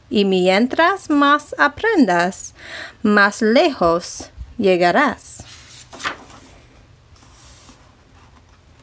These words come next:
Aprenderás a ganar un poco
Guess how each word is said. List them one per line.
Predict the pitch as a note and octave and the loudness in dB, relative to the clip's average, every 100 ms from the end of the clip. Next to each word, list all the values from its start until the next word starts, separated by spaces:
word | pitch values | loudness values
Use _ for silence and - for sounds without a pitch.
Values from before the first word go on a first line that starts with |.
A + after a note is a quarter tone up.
| - _ _ - - - - - | -20 _ _ -20 -20 -20 -20 -2
Aprenderás | C4 C4 C#4+ F#4 G4+ G#4 F#4+ F4+ E4+ - - - - - | -2 2 2 2 2 0 2 2 0 -6 -8 -12 -6 2
a | C4 C4 B3+ | 4 4 2
ganar | G#3+ G#3 G#3 G#3 C4 G3 F3 G3+ - - - _ _ _ - - - | 2 2 4 2 2 2 0 -2 -6 -20 -20 _ _ _ -20 -16 -2
un | G#3 A3 - - | 0 0 -4 -2
poco | F4+ G4+ G#4 G#4 G4+ G4+ | 0 0 -2 -2 0 0